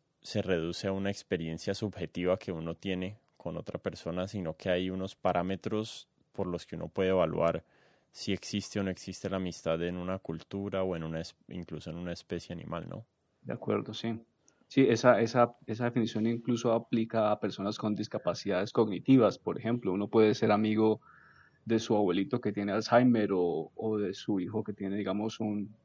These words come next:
Speaker 2: una discapacidad profunda a nivel cognitivo. Aún en esos casos,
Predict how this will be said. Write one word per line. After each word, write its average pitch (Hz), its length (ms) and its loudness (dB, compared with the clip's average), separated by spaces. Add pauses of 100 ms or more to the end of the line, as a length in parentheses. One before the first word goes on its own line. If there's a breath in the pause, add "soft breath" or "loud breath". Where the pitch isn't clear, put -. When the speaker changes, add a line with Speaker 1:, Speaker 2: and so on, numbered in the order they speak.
(140)
Speaker 2:
una 107 680 -6
discapacidad 92 760 -2
profunda 113 560 4
a 85 60 -6
nivel 82 220 -6
cognitivo. 117 520 -2 (400 loud breath)
Aún 104 560 -2
en 113 140 0
esos 117 260 -2
casos, 113 540 -2